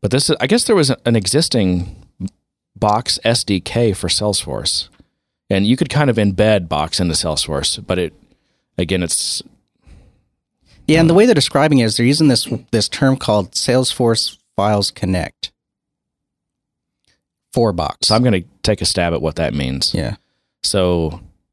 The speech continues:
Speaker 1: I think what that is, is the Salesforce Files feature can ha-,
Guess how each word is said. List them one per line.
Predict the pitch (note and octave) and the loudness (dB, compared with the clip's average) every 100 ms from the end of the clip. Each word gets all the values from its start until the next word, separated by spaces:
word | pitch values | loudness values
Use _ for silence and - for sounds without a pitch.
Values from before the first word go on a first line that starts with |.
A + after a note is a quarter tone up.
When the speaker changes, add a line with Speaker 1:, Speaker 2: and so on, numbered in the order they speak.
| _ _ _ _ | _ _ _ _
Speaker 1:
I | - | -4
think | F3+ - | -2 -2
what | G2+ | 0
that | D#2+ C#2+ | -2 -2
is, | C2+ D2+ - - - | -4 -2 -4 -4 -2
is | F#2 E2 - _ _ _ _ _ _ _ _ _ _ | -2 -2 -8 _ _ _ _ _ _ _ _ _ _
the | G#2 | -4
Salesforce | - B2 C3+ - B2 G#2+ - | 0 0 0 0 -2 -2 -6
Files | - - A2+ A2 G#2+ F#2 F2 - | -10 -4 0 2 2 0 -2 -6
feature | - G#2+ - F2+ | -2 -2 0 -2
can | D#2 - G#2 F#2+ F2+ - | -2 -4 -4 -4 -6 -6
ha-, | G2+ G2+ | -2 -2